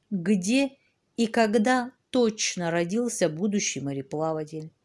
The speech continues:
Год рождения тысяча четыреста пятьдесят первый остаётся под вопросом. Достоверно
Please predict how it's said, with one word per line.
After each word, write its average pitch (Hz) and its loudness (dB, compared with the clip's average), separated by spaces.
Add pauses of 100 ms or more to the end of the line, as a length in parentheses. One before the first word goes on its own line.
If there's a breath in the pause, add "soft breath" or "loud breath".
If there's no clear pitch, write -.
(640 soft breath)
Год 294 4
рождения 285 6
тысяча 277 2
четыреста 247 2
пятьдесят 233 0
первый 262 2
остаётся 233 -2
под 214 -2
вопросом. 208 -2 (680 soft breath)
Достоверно 240 4